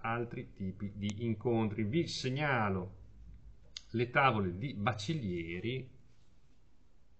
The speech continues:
artista a mio parere di ottimo, ottimo livello, immediatamente riconoscibile. Bacilieri ha disegnato anche sulle pagine di Dampir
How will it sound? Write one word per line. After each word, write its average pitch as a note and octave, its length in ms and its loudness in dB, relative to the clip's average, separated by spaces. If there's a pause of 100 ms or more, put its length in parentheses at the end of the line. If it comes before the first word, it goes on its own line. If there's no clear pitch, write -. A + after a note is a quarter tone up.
(280)
artista G2+ 880 -2 (260)
a G#2 120 -2
mio C3 240 2
parere G#2+ 400 4
di F#2+ 120 0
ottimo, G#2+ 1000 2
ottimo F#2+ 360 0
livello, G2+ 440 2
immediatamente A#2 680 2
riconoscibile. C3+ 800 0
Bacilieri B2+ 640 0
ha B2+ 240 2 (640)
disegnato E3 500 6
anche F#3 220 6
sulle C3 220 2
pagine D3 340 4
di C#3 160 0
Dampir C3 1000 4